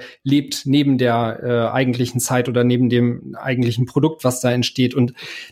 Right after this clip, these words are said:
das ist so ein Szenario, das sieht man auch ganz oft, aber, ähm, das sind dann eben auch die Leute, die, die darüber fluchen, weil genau so funktioniert es eben halt nicht, ne? Also wenn, ähm,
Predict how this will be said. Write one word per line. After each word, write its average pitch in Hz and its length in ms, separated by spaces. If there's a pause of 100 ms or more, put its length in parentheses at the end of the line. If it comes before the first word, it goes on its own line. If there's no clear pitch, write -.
(220)
das - 160
ist - 220 (160)
so 156 160
ein 143 60
Szenario, 147 380
das 135 180
sieht 185 180
man 175 140
auch 170 180
ganz 180 220
oft, 170 300
aber, 139 440
ähm, 139 300 (160)
das 151 160
sind 170 160
dann 156 160
eben 151 200
auch 139 140
die 156 100
Leute, 147 300
die, 139 380 (220)
die 151 80
darüber 143 360
fluchen, 170 440
weil 123 260 (300)
genau 165 440
so 160 200
funktioniert 156 520
es 139 140
eben 139 240
halt 131 160
nicht, 143 240
ne? 143 160
Also 131 220
wenn, 139 300 (360)
ähm, 127 520